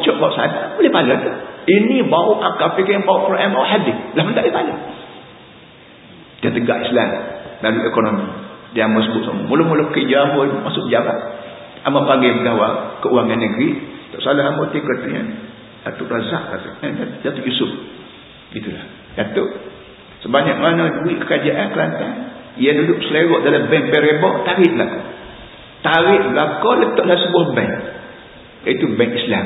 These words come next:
Ketika tu, nasib baik hamba, bank Islam ada. Allah, kalau tak ada lagi, nak orang nak tahu lah. Terkedai hamba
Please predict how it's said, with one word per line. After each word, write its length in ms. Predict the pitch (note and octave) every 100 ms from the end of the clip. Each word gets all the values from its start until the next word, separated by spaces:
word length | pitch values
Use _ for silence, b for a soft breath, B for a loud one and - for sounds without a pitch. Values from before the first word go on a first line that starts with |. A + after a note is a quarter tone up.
| -
Ketika 200 | D3 C#3 A#2
tu, 120 | E3 E3 - - - -
nasib 280 | B2 - -
baik 300 | A2+ C3+ - A#2
hamba, 220 | G#2+ A2+ E3 - - - - - - - - - B2+
bank 100 | C#3+
Islam 200 | - E3 D3+
ada. 340 | G#2+ - - - - - - - - - - - - - - - -
Allah, 320 | - B2 G2 - - -
kalau 140 | C3
tak 80 | -
ada 100 | - C#3
lagi, 320 | A#2 G2+ G#2+
nak 160 | - C#3
orang 140 | D3 G#2+
nak 140 | F#2+ -
tahu 180 | G2 E2
lah. 120 | - - - - -
Terkedai 320 | - D3 F3 D3+
hamba 160 | D3+ F#3